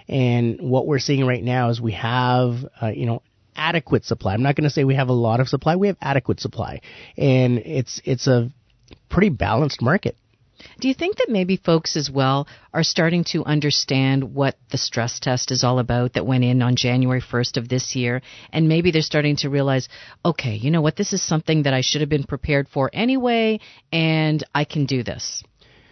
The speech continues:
Speaker 1: With the stress test, those measures were already in place.
Speaker 2: They were,
Speaker 1: And,
Speaker 2: okay.
Speaker 1: and people were panicking because it was being brought out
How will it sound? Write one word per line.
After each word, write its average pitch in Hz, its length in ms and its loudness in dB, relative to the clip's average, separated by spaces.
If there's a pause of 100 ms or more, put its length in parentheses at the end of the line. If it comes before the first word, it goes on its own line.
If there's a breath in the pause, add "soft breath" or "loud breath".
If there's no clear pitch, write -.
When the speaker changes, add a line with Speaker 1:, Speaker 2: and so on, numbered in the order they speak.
(520 soft breath)
Speaker 1:
With 180 160 2
the - 80 -2
stress 131 280 0
test, - 280 -2
those 139 260 2
measures 117 420 2
were 113 180 0
already 107 380 0
in 104 140 -4
place. - 280 -6
Speaker 2:
They 139 100 -4
were, 127 160 -4
Speaker 1:
And, 113 360 0
Speaker 2:
okay. 107 140 -2 (140)
Speaker 1:
and 117 500 0 (180)
people 151 720 2 (460)
were 113 420 0 (100)
panicking 151 680 0
because 113 560 2 (480 soft breath)
it 143 200 -2
was 127 280 2 (280)
being 123 260 2
brought 117 420 2
out 120 340 2